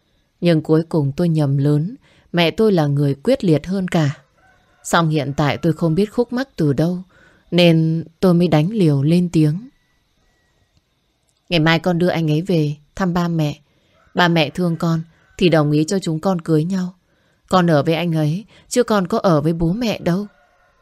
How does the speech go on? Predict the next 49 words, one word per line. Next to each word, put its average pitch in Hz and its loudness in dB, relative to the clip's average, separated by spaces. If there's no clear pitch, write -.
"Mẹ 170 2
nói 156 4
rồi, 175 2
không 175 -4
được 160 0
là 156 2
không 170 -4
được. 147 -2
Mày 160 2
có 175 -2
thể 170 0
lấy 151 2
bất 208 -4
cứ 214 2
đứa 214 2
nào, 196 -6
nhưng 180 2
riêng 185 2
cái 262 -2
nhà 160 0
đấy 151 0
thì 180 -2
không." 196 0
Vậy 160 4
là 147 2
mẹ 139 -2
lại 143 -2
chặn - -6
hết 202 -4
các 226 -6
cửa 165 -2
của 143 -4
tôi. 156 -6
Chẳng 156 0
biết 180 -2
ba 165 2
mẹ 151 -2
anh 160 -4
ấy 147 -2
và 190 -4
mẹ 139 -4
tôi 170 -4
có 175 4
mối 160 4
thâm 214 -4
thù 160 0
đại 147 0
hận 160 -4
gì 143 -2